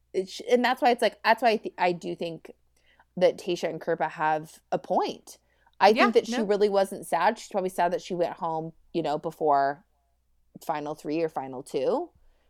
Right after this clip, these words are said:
Speaker 1: But I think those are more crocodile tears. I don't think that it was, you know,
Speaker 2: Genuine.
Speaker 1: I don't think it was fully genuine 'cause I think she's like, "Well, shoot, the closer I get to Bachelorette."
Speaker 2: Yeah.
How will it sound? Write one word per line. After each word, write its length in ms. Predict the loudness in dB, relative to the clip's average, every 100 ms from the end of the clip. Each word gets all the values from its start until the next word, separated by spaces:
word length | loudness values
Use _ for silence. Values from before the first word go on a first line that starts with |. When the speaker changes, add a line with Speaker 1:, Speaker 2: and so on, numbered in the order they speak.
| _
Speaker 1:
But 260 | 8 8 8
I 120 | 2
think 200 | 2 0 2
those 160 | 2
are 80 | 2
more 180 | -2 -2
crocodile 560 | 0 0 2 0 0
tears. 400 | -4 -8 -8 -6
I 120 | -4 -2
don't 200 | -2 -4
think 200 | -8 -6
that 100 | -4
it 100 | -4
was, 420 | -4 -6 -12 -20 _ _ _ _ _ _ _ -12
you 120 | -8
know, 300 | -6 -8 -12 _ _ _ _ _
Speaker 2:
Genuine. 480 | -10 -8 -8 -10 -6
Speaker 1:
I 60 | -6
don't 180 | -8 -12
think 140 | -8
it 40 |
was 200 | -6 -6
fully 340 | -8 -6 -4 -4
genuine 500 | -6 -6 -8 -10 -12
'cause 160 | -12 -10
I 80 | -10
think 180 | -10
she's 160 | -12 -10
like, 220 | -10 -10
"Well, 100 | -14
shoot, 300 | -10 -8 -8
the 80 | -10
closer 320 | -12 -10 -8
I 60 | -10
get 160 | -10
to 80 | -10
Bachelorette." 640 | -8 -8 -8 -8 -6 -6 -10 _ _ _ _ _ -20 _ _ _ _ _ _ _ _ _ _
Speaker 2:
Yeah. 260 | -4 -4